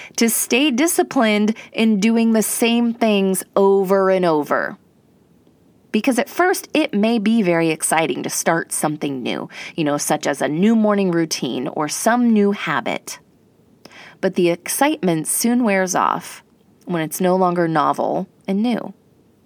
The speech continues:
As time goes on, it takes more and more excitement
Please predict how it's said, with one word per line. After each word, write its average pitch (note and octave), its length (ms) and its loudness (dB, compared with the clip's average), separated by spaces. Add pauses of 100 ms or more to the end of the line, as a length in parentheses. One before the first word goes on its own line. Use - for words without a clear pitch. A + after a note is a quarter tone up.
(560)
As F3 180 -2
time G#3 360 0
goes F3+ 200 2
on, G3 360 2 (340)
it B3 240 0
takes A3 320 -2
more G#3+ 320 2
and G#3 160 2
more A3 200 4
excitement F#3+ 800 0